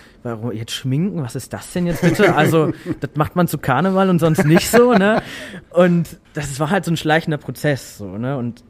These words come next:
auch immer Fußball gespielt mit den Jungs und hab mich auch eher da so hingezogen gefühlt. Also ich hatte eigentlich vielleicht mal so zwei Mädels als, als, als Freunde, also so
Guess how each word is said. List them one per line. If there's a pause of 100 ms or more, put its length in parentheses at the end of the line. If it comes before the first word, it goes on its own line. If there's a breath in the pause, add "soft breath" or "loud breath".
auch
immer
Fußball
gespielt
mit
den
Jungs
und
hab
mich
auch
eher
da
so
hingezogen
gefühlt.
Also
ich
hatte
eigentlich
vielleicht
mal
so (160)
zwei
Mädels (120)
als,
als,
als (240)
Freunde,
also
so